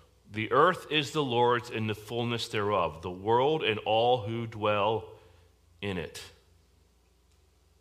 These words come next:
Now, I think that in the busyness and distractions of this world,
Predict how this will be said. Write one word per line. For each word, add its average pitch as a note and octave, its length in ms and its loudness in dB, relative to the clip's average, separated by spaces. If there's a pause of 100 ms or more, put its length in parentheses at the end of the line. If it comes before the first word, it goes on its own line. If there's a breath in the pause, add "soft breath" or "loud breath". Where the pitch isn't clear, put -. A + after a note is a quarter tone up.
(1700)
Now, A#2+ 160 4
I E3 160 8
think C#3+ 400 0
that B2+ 160 4
in C3+ 80 0
the B2+ 80 0
busyness C3+ 760 0
and G#2 140 -4
distractions C3 720 2
of A2 80 -6
this A#2 180 -8
world, D2+ 380 -4